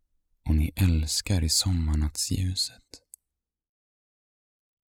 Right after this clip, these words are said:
Och när morgonsolen stiger är det ändå dags för frukost. Mer sol.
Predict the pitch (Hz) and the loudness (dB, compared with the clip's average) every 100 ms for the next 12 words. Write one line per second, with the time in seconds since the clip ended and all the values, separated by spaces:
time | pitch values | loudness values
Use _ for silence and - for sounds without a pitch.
0 | _ _ _ _ _ _ _ 82 80 80 | _ _ _ _ _ _ _ 0 2 4
1 | 85 92 85 82 85 82 - 98 90 80 | 4 4 4 2 2 0 0 2 2 0
2 | 80 - - 101 90 87 92 - - _ | -2 -6 0 0 0 -4 -10 -12 -20 _
3 | _ _ _ _ _ _ _ _ _ _ | _ _ _ _ _ _ _ _ _ _
4 | _ _ - 90 85 87 101 92 95 107 | _ _ -8 -4 -2 -2 -2 -2 -2 -2
5 | 85 71 - - - - 95 - - - | -2 -2 -6 -8 -10 -8 -8 -8 -16 -16
6 | - - - - _ _ _ _ _ _ | -12 -14 -16 -20 _ _ _ _ _ _
7 | _ _ _ _ _ _ - 78 78 90 | _ _ _ _ _ _ -4 0 2 2
8 | 87 80 - - 101 98 104 107 | 0 -2 0 2 0 -2 -4 -10